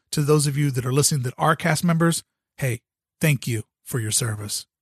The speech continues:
Y-, you don't hear it enough. Number nine, magic happens,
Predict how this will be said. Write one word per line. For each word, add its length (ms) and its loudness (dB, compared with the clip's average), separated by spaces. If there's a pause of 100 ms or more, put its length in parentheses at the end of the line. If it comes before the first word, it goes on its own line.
(140)
Y-, 100 -14
you 100 2
don't 180 4
hear 200 0
it 60 -4
enough. 320 -8 (1500)
Number 300 2
nine, 440 4 (160)
magic 440 0
happens, 680 0